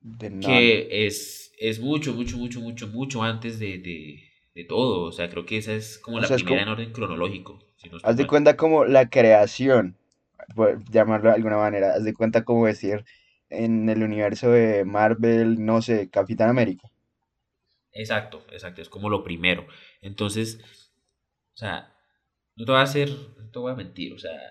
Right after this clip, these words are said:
Speaker 2: la película objetivamente es mala y no da susto, sino que para mí el hecho de que sea en un convento de monjas me da, me, me da como,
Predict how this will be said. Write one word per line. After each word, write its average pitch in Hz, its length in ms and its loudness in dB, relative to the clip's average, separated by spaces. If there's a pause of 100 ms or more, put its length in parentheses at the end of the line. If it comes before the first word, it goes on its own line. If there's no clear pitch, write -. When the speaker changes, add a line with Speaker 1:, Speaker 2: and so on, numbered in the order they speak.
(1080)
Speaker 2:
la 113 140 -8
película 117 400 -2
objetivamente 127 1400 -4 (720)
es 101 180 -12
mala 95 440 2
y 87 100 -8
no 82 120 -12
da 95 140 -2
susto, 131 560 -8 (920)
sino 123 260 -4
que 120 120 -2
para 113 280 2
mí 117 260 -2
el 160 100 -2
hecho 160 220 -6
de 180 100 2
que - 120 -4
sea - 140 -8
en 143 80 -6
un 151 140 -10
convento 151 540 -8
de 170 80 -2
monjas 165 680 -10 (1300)
me 117 140 -4
da, 117 880 0 (400)
me, 131 140 -4 (480)
me 113 100 -10
da 120 240 -2
como, 147 580 -8